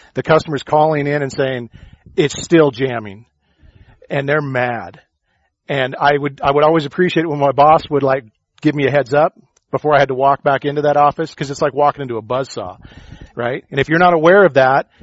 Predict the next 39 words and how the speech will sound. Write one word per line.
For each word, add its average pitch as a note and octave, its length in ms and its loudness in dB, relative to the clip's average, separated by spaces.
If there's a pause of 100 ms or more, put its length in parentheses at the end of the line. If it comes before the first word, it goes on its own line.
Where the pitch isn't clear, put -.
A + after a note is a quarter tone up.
(220)
it's, D#3+ 220 -6 (440)
you F#3+ 260 -10
know, C3 280 -8
it's - 180 -10
a - 60 -4
little E3 180 0
bit D#3+ 140 0
alarming. D#3 400 0
But C#3+ 120 0
if, D#3 140 -8
when, D3 160 -4
when D#3 240 -8
you C#3 80 -6
know D3+ 180 0
what's F#3 160 0
gonna E3+ 200 -2
happen, E3 300 -4
you're C3+ 100 -6
like, B2+ 160 -2
okay, C3+ 220 -6
you C3 140 -10
can C3+ 160 -12
brace C#3+ 280 -2
yourself. A#2+ 320 -12
You B2 60 -16
can A2+ 100 -14
prepare D#3 340 0
for C#3 140 -6
impact, C3+ 480 -6
right? B2+ 240 -6 (1000)
So D3 320 0 (880)
I C#3 140 4
always D#3 240 2
appreciate D#3 720 -2
heads D3 260 0
ups. - 420 -2 (200)
And, C3+ 160 -6
and C#3 200 -6
Paul, F3 480 2